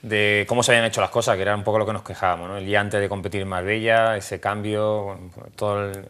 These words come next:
el revuelo que se formó, que en, para nada justifica lo que pasó y, y nada más, no tengo tampoco mucho más que decir, eh,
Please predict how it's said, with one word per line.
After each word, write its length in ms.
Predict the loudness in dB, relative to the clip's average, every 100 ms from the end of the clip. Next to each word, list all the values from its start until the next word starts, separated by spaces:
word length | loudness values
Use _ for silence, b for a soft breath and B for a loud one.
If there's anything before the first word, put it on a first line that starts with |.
| -12
el 100 | -6
revuelo 340 | -2 0 0
que 40 | -2
se 100 | -4
formó, 340 | -6 -2 0
que 140 | 0 -2
en, 340 | -6 -10 -10
para 200 | -8 -6
nada 360 | -4 -2 0 0
justifica 920 | -4 -10 -12 -12 -4 -2 0 -2 -6 -10 -10
lo 140 | -8 -6
que 100 | -2
pasó 300 | -2 0 2
y, 260 | 0 -2 -8 B B B B B
y 100 | 0 6
nada 160 | 6
más, 180 | 6 4
no 100 | 4
tengo 240 | 0 0
tampoco 300 | -2 -2 -2
mucho 240 | -2 -4 -2
más 100 | -2
que 120 | -2
decir, 300 | -4 -2 -2
eh, 240 | -2 -4